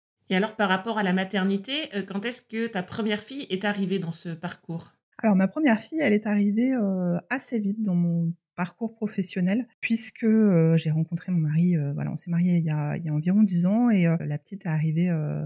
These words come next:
Speaker 2: un an après qu'on soit mariés. Au début de ma carrière professionnelle, c'est-à-dire que ça faisait quelques, quelques années que je travaillais, une suite logique, euh, à ma vie personnelle qui, euh, qui allait s'intégrer sans problème dans, dans ma vie, euh, professionnelle.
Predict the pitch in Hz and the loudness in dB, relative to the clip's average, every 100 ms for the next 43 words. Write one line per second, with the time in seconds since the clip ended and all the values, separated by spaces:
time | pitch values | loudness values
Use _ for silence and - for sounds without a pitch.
0 | 175 165 170 185 185 160 - 175 175 - | -6 -2 0 2 0 -2 -6 -8 -6 -4
1 | 170 160 180 320 _ _ - 170 156 208 | -2 0 0 -2 _ _ 0 2 6 6
2 | 196 214 196 180 185 185 185 185 175 202 | 6 6 6 4 0 0 0 -2 -4 -2
3 | 185 214 226 233 175 165 - 165 160 175 | 0 0 2 0 -2 -2 -2 -2 0 0
4 | 175 165 - 170 165 165 - 165 - 165 | 0 -6 -4 -4 -2 -2 -6 -10 -6 -2
5 | 165 175 180 175 - 175 180 220 302 _ | 0 0 -2 -6 -4 0 2 0 -2 _
6 | - 180 170 220 208 202 175 170 196 190 | 0 2 2 0 0 2 4 4 0 0
7 | 160 - 180 185 180 190 196 175 - 165 | 0 -2 0 2 2 2 0 0 -2 0
8 | 165 240 - _ 175 151 143 143 151 156 | 0 -2 -4 _ -2 0 0 -4 -6 -10
9 | - 185 165 165 180 170 165 170 185 170 | -4 0 0 0 -2 -2 0 0 -2 -6
10 | 170 165 180 170 160 156 165 165 165 170 | -4 -2 2 2 0 -2 0 0 0 -2
11 | 156 147 _ - 165 - 156 151 | -2 -6 _ -10 -8 -6 -4 -4